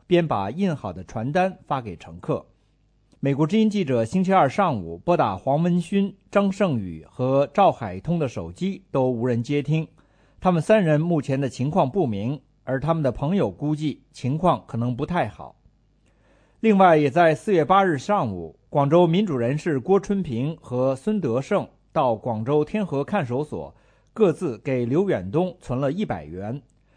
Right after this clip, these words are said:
随后，他们又在天河看守所门前举起“停止政治迫害，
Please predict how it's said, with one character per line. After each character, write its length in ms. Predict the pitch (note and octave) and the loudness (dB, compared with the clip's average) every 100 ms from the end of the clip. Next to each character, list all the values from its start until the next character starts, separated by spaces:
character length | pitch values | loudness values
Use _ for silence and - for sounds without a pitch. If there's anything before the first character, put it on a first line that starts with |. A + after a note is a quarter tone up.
| _ _ | _ _
随 200 | - D#3+ | -2 0
后， 240 | G3+ D#3 | 2 0
他 100 | - | -2
们 120 | E3+ E3+ | -4 0
又 120 | E3 | 0
在 240 | C#3+ C3 | 2 0
天 300 | B2 G3+ G3+ | 0 0 0
河 260 | E3 C3 D3 | -2 -2 -4
看 240 | - G#3+ | -2 -4
守 160 | C#3 D#3+ | -2 -4
所 160 | D#3 | -4
门 240 | F#2+ G#2+ F3+ | -6 -4 -6
前 360 | - A2+ C#3 - _ | -6 -6 -6 -10 _
举 220 | D3 F#3+ | -4 -4
起 320 | G3 A2 F#2 | -4 -8 -8
“停 300 | - D#3+ G#3 | -2 0 0
止 220 | G#3+ A2+ | 0 -6
政 240 | F#2+ G#3 D#3 | -4 -4 -4
治 80 | C3+ | -4
迫 200 | F#3+ A#2+ | -2 -2
害， 360 | D3 C#3 F2 | 0 -6 -6